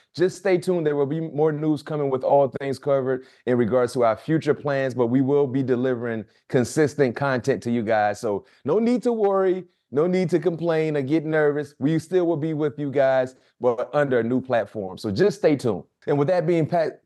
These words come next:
Pat P, there's a lot to really digest and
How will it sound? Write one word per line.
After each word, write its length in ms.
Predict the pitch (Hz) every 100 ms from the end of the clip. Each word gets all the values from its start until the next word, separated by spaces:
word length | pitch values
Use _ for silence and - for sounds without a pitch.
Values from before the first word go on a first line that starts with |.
| -
Pat 260 | 156 147
P, 140 | 170 143
there's 240 | 156 147
a 60 | 135
lot 280 | 143 156
to 80 | 131
really 400 | 120 143 131 110 - _ _ _
digest 600 | 110 131 135 120 135 131
and 100 | 123